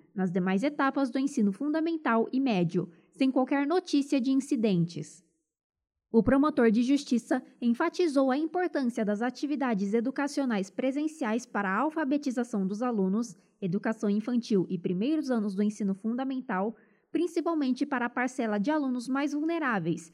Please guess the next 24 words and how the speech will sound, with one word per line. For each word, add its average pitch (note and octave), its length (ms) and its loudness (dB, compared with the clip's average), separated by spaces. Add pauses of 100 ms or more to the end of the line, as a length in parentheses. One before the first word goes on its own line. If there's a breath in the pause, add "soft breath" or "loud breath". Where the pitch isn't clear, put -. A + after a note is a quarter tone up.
(120)
sem G#3 300 -2
acesso G3+ 400 -6
à G#3+ 60 -2
internet C4+ 680 -4
e C4+ 100 -2
à C#4+ 120 0
alimentação C4+ 720 -2
saudável. A3 680 -6 (520)
É E4+ 100 -2
preciso E4+ 500 -2
tratar D4 360 -4
os C#4 120 -4
alunos A#3+ 380 0
da F#3 100 0
rede B3+ 300 -2
pública G3+ 420 0
municipal G#3 600 -2
de G3+ 100 -4
ensino G3+ 340 -2
de F#3 140 -2
Cuiabá A3+ 500 -2
de A3+ 140 -4
forma B3 400 -4
humanizada, A#3+ 880 -2